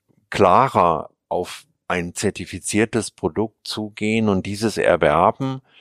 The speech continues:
ja, weil der Markt ist ja mittlerweile unüberschaubar, äh, vom Produktangebot her. Man weiß nicht, was ist gut, was folgt jetzt eigentlich welchen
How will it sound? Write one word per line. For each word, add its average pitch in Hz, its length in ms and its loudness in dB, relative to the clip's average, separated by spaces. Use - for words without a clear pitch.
ja, 90 280 0
weil 92 340 2
der 90 120 2
Markt 85 600 2
ist - 300 -14
ja 90 120 0
mittlerweile 95 680 2
unüberschaubar, 92 1300 0
äh, 78 220 -4
vom 87 280 -6
Produktangebot 98 1040 -2
her. 98 300 4
Man 90 220 -2
weiß 85 320 2
nicht, 98 180 -2
was 98 180 2
ist 101 200 -2
gut, 104 320 -10
was - 360 -2
folgt 104 380 0
jetzt 107 220 2
eigentlich 92 420 -2
welchen 98 520 0